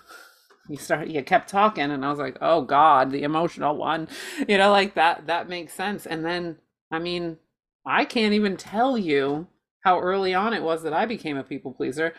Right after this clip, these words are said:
I've been a people pleaser my entire life, probably since before I, like, could speak, maybe, I don't know, because of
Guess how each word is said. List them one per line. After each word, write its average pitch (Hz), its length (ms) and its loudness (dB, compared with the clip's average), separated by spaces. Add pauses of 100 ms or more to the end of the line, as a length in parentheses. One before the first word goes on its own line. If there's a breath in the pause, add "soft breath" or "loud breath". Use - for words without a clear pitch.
(120 loud breath)
I've 226 80 0
been 277 100 4
a 196 40 2
people 175 280 -4
pleaser 190 280 0
my 185 200 0
entire 147 400 0
life, 175 340 0 (220 soft breath)
probably 233 720 0
since 220 480 -6
before 202 540 2
I, 190 380 4 (1080)
like, 175 400 -4 (720)
could 185 200 -2 (140)
speak, 247 420 -2
maybe, 277 400 0
I 208 140 6
don't 233 140 6
know, 190 340 4 (340 loud breath)
because 180 480 -2 (460)
of 156 260 -4